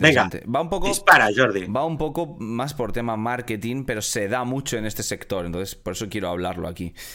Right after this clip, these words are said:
Speaker 2: Eh,
Speaker 1: Vale.
Speaker 2: yo sigo muchos, muchas cuentas de escape room, eh, que a lo mejor están tranquilamente un mes sin publicar o publicando fotos de las partidas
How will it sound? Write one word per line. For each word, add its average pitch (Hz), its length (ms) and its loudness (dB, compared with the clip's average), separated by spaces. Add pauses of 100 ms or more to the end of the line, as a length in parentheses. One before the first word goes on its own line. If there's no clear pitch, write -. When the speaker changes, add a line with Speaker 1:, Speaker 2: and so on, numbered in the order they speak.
(140)
Speaker 2:
Eh, 95 440 -4
Speaker 1:
Vale. - 120 -6
Speaker 2:
yo 113 200 -2
sigo 151 240 -2
muchos, 143 560 -4
muchas 123 300 -4
cuentas 117 360 -4
de 107 100 -2
escape 143 280 -4
room, 123 340 -4 (440)
eh, 101 520 -4
que 104 120 -2
a 98 60 -2
lo 98 60 -4
mejor 113 240 -4
están 117 540 -4 (1160)
tranquilamente 95 560 -4
un 120 180 -2
mes 113 200 -4
sin 104 180 -4
publicar 101 580 -4
o 101 160 -4
publicando 101 520 -4
fotos 101 380 -2
de 101 60 -4
las 92 140 -6
partidas 117 560 -6